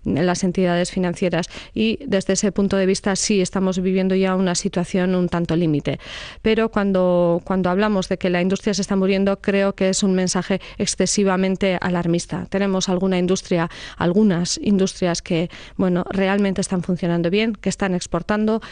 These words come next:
que están trabajando y que mantienen sus puestos de trabajo, y por tanto no quisiera ser injusta para con esas industrias también, y no me gusta generar alarmismo. ¿Estamos en una situación difícil? Sí. ¿Muy complicada? También.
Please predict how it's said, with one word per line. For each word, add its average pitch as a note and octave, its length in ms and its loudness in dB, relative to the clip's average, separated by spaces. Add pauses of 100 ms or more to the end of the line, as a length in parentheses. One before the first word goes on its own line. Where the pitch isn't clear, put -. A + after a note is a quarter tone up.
(140)
que G3 80 2
están G3 280 0
trabajando G3+ 680 0
y - 80 -2
que G3+ 120 0
mantienen G3 460 2
sus - 200 -4
puestos F#3 560 0 (280)
de F#3 180 2
trabajo, G3+ 520 0 (320)
y G3+ 60 -2
por F#3+ 160 -4
tanto G#3+ 360 2
no G3+ 220 2
quisiera G3+ 380 0
ser G3 180 0
injusta G3 380 0
para F#3+ 240 -2
con F3+ 160 0
esas F#3 280 0
industrias F3 480 0
también, F3 420 0
y - 160 2
no G#3+ 300 4
me G3+ 140 2
gusta G#3 380 0
generar F#3 440 2
alarmismo. E3+ 580 0
¿Estamos A3+ 360 -2
en A3 60 4
una G#3+ 120 2
situación G3+ 440 0
difícil? F#3+ 380 0
Sí. F#3+ 300 2 (360)
¿Muy G#3+ 260 4
complicada? G#3 640 0
También. F3 500 0